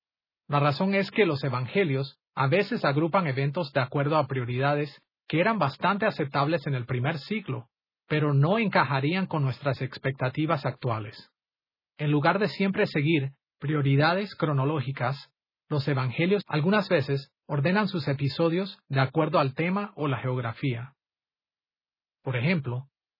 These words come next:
Marcos contó la historia de Jesús siendo rechazado en su propio pueblo, en Marcos capítulo seis,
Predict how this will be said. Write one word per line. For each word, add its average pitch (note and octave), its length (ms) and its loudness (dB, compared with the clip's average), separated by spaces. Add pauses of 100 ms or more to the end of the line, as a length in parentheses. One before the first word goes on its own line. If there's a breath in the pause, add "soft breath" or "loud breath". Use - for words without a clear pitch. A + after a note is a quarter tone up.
Marcos F#3 440 2
contó D#3 340 0
la E3 80 2
historia D#3+ 340 2
de D3 120 0
Jesús C#3 500 -4 (160)
siendo F3 320 2
rechazado D3+ 600 0
en D3+ 80 -2
su C3+ 180 -6
propio E3+ 400 0
pueblo, A2+ 400 -6 (360)
en C#3+ 140 2
Marcos D3+ 380 2
capítulo D3 420 -2
seis, C#3 400 0